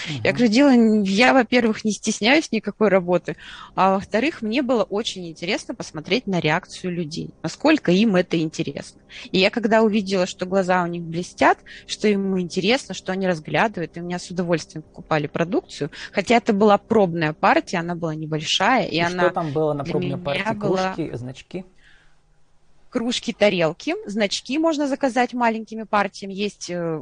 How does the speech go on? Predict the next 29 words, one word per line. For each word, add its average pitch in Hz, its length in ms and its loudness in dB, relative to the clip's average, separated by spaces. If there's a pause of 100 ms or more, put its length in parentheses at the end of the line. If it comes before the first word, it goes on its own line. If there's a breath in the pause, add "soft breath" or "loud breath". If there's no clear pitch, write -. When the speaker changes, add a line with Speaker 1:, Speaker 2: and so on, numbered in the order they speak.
Speaker 1:
ну, 277 140 0
они 277 160 2
просто 240 260 -4
будут 185 160 -6
дороже. 190 600 0 (240)
Они, 165 160 -8
естественно, 160 460 -4
не 147 340 -6
будут 151 180 -6
не 160 80 -2
по 180 120 2
той 269 160 0
цене, 185 240 -2
по - 80 -6
которой 139 320 -4
я 139 80 -2
сейчас 143 340 -4
заказываю. 135 600 -8
Speaker 2:
Значки - 240 -12 (120)
Speaker 1:
Но 247 300 4
Speaker 2:
покажите. - 20 8
Speaker 1:
небольш-, 254 540 4 (160)
да, 240 460 4 (180)
Speaker 2:
Сейчас. - 0 -
Speaker 1:
значки 233 480 0
можно 254 240 4
заказать. 233 600 -2 (520)
Сейчас, - 560 -14 (200)
секунду. - 460 -20